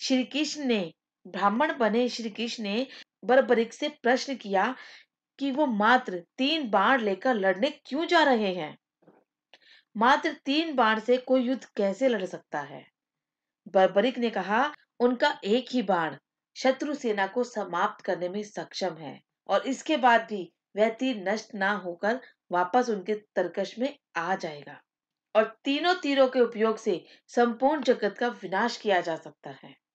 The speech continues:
ब्राह्मण ने बर्बरिक से एक पीपल के वृक्ष की ओर इशारा करते हुए कहा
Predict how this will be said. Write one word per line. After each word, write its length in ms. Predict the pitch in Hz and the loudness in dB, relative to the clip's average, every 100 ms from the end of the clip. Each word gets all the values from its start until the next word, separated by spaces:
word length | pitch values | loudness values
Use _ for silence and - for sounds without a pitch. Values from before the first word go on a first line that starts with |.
| _ _ | _ _
ब्राह्मण 420 | 190 175 214 254 294 | -12 -4 -2 0 0
ने 100 | 302 | -2
बर्बरिक 500 | 214 202 208 254 - | 2 2 2 -2 -2
से 300 | 233 262 294 - - - | 0 0 0 -18 -6 4
एक 240 | 247 - | 4 4
पीपल 360 | 311 330 349 381 | 0 2 4 4
के 140 | 359 | 4
वृक्ष 360 | 247 214 262 - | -2 -2 -4 -6
की 160 | 285 - | -8 4
ओर 180 | 262 262 | 4 4
इशारा 400 | 214 214 196 233 | -4 -2 0 0
करते 360 | 233 196 185 214 | -2 -6 -2 0
हुए 140 | 208 | 0
कहा 400 | 208 165 202 277 | -2 -4 -2 -4